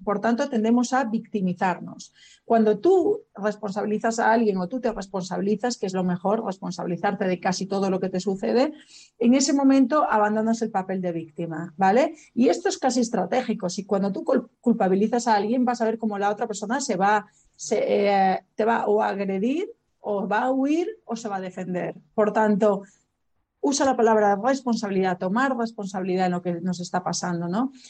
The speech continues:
La palabra problema, otra palabra que me gusta muy, muy poco. Eh, o sea, recu-, re-, reconozco que hay palabras con las que me salen casi sarpullidos, ¿no? Como problema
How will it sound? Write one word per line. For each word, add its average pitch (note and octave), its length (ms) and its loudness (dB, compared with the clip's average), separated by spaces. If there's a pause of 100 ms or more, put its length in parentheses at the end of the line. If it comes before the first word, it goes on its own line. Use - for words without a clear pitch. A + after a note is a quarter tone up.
(140)
La A#3 280 4
palabra C#4+ 400 2
problema, A3 560 2
otra A3+ 200 -4
palabra A#3+ 360 0
que A#3 80 -2
me G#3 120 -8
gusta B3+ 500 -6
muy, D4 360 2
muy C4 300 4
poco. G#3 640 -2 (100)
Eh, G#3 540 2 (100)
o G#3+ 60 -8
sea, G#3+ 280 -2 (280)
recu-, A#3 340 0 (240)
re-, A#3 200 0 (100)
reconozco B3+ 480 -2
que D#4 80 -6
hay B3+ 40 -8
palabras C4 400 0
con B3+ 140 -4
las G#3+ 160 -2
que G#3+ 120 -4
me G3+ 120 -6
salen A#3+ 240 -2
casi B3+ 240 -4
sarpullidos, F3+ 800 -4
¿no? C4 180 0
Como G#3 300 0
problema A#3 640 4